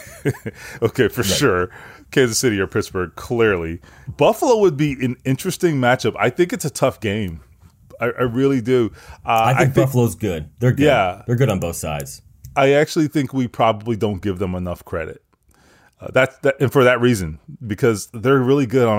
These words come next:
Speaker 1: offense and defense. Like, I don't think there's one part of that team where you feel like, you know, eh, if we just, if we just play good defense, we'll win, right?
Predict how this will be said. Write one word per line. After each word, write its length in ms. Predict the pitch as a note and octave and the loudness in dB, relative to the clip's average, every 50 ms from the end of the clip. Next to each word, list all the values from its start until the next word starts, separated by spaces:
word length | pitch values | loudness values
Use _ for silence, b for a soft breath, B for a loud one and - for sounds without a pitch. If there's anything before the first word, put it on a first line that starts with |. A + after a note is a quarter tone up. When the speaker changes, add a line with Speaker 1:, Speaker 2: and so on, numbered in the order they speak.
| G#2+ G#2 | 2 0
Speaker 1:
offense 300 | G#2 - A2+ G2+ F#2+ - | 0 -2 -4 -6 -4 -4
and 220 | G2 G2 A#2 A#2 | -4 -4 -4 -4
defense. 420 | A2 F2+ D#2+ - E2 D#2 D#2+ - | -6 -8 -8 -10 -14 -14 -12 -8
Like, 260 | G2+ F#2+ F2+ - - - B B B B B B | -8 -8 -8 -8 -14 -20 B B B B B B
I 140 | B A2+ A#2 | B 4 4
don't 160 | B2+ C3 B2 | 4 4 0
think 140 | - B2+ G2+ | -2 -2 -2
there's 180 | A#2+ A2+ F#2+ | -2 -2 0
one 220 | G2 G#2+ A2 A2 G#2+ | 0 0 0 0 0
part 240 | - - A#2 A2 G#2 | 2 2 2 4 4
of 80 | F#2+ | 2
that 180 | G2 F#2+ F#2+ - | 2 0 -2 -2
team 300 | - A#2+ A#2 A#2 A2 G2+ | -4 -2 -2 0 0 -2
where 80 | F#2+ | -2
you 160 | F#2+ F#2 G2 G2 | -2 -4 -6 -6
feel 280 | - - A2+ G#2 G2+ | -4 -2 -2 0 0
like, 360 | F#2+ F#2 F2+ F2+ F2 - - b b b b b b b b b b b b _ _ - | 0 0 0 -2 -2 -6 -12 b b b b b b b b b b b b _ _ -2
you 100 | D#3 D#3+ | 2 4
know, 300 | C3 A#2 A2 G#2+ F#2+ - _ _ _ _ - | 4 4 4 2 -4 -10 _ _ _ _ -2
eh, 260 | A#3+ A#3+ A#3 A3+ F#3 - - - | 2 4 4 4 2 0 -2 -4
if 160 | D#3 - - | -4 -4 -4
we 80 | D#3+ | -2
just, 300 | C3 D3 D3+ C3 - - _ _ _ _ _ - | 0 2 2 2 2 -2 _ _ _ _ _ -2
if 80 | C3+ C3 | 0 0
we 80 | E3+ | 0
just 160 | D3 C#3+ C3+ | -2 -4 -2
play 160 | - - D3+ C3 | 2 2 2 4
good 180 | G#2+ B2+ A2+ | 4 2 0
defense, 400 | G2 A#2+ A#2 - - G#2+ F#2+ - | 2 0 0 2 0 -2 -2 -2
we'll 180 | G#2+ F2+ E2+ F2 | -4 -4 -4 -4
win, 280 | F2+ E2 D2+ D2 D2 - - | -4 -6 -6 -10 -14 -10 -4
right? 280 | A2+ G#2+ A2 B2 - | 0 2 2 2 0